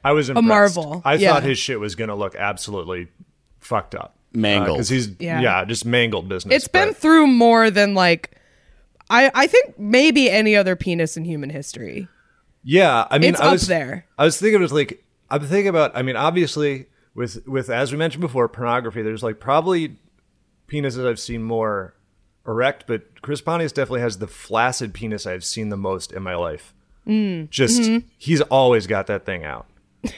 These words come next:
Speaker 1: He always, he's always got that thing on him.
Speaker 3: I assume
Speaker 2: He
Speaker 3: you're talking
Speaker 2: does.
Speaker 3: about, that is the non-Eli division. The, of
Speaker 1: Oh,
Speaker 3: course.
Speaker 1: yeah.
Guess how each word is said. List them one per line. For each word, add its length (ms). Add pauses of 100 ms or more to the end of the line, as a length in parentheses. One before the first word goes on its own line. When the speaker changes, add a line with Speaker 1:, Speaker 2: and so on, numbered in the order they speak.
(460)
Speaker 1:
He 80
always, 340
he's 180
always 380
got 220
that 200
thing 360
on 180
him. 240 (320)
Speaker 3:
I 80
assume 220
Speaker 2:
He 60
Speaker 3:
you're 60
talking 260
Speaker 2:
does. 200
Speaker 3:
about, 140
that 160
is 100
the 140
non-Eli 680
division. 840
The, 340
of 60
Speaker 1:
Oh, 220
Speaker 3:
course. 140
Speaker 1:
yeah. 340